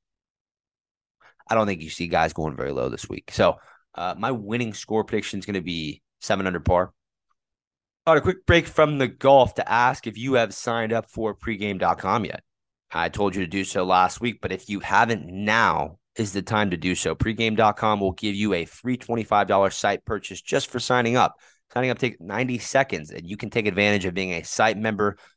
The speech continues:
by ta-, by making and tracking your own picks. You can post your own picks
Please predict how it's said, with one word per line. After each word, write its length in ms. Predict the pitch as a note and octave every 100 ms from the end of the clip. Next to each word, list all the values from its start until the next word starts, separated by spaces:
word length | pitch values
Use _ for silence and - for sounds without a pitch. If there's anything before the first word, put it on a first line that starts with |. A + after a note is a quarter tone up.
| _
by 140 | - E2
ta-, 280 | - C3+ -
by 140 | F2 F2+
making 500 | G#2+ C#3+ D3 C#3 A#2+
and 180 | B2
tracking 520 | B2 A#2+ G#2+ - D#2 B1+
your 220 | F2+ F#2+
own 180 | F2+ D2+
picks. 400 | C2+ - - - _ _ _ -
You 80 | -
can 100 | -
post 300 | C3+ B2+ B2
your 120 | C3+
own 180 | C3+ B2
picks 500 | C3+ B2+ - -